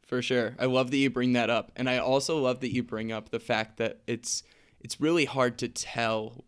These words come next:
what a pitcher is going to be at age twenty-five or twenty-six 'cause they're still so young and they're still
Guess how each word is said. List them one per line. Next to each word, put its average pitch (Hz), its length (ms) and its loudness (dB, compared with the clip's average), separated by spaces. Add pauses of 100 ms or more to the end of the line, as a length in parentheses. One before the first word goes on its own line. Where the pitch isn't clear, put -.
(120)
what 117 340 0
a 113 60 -2
pitcher 113 400 -4
is 113 100 -4
going 110 240 -4
to 113 80 -4
be 110 240 -2
at 107 140 -2
age 110 500 -4
twenty-five 95 920 -6
or 101 100 -8
twenty-six - 920 -6
'cause 120 220 -4
they're 117 120 0
still 117 300 -2
so 120 320 0
young 113 380 -2
and 107 120 -6
they're 107 80 -6
still 110 540 -4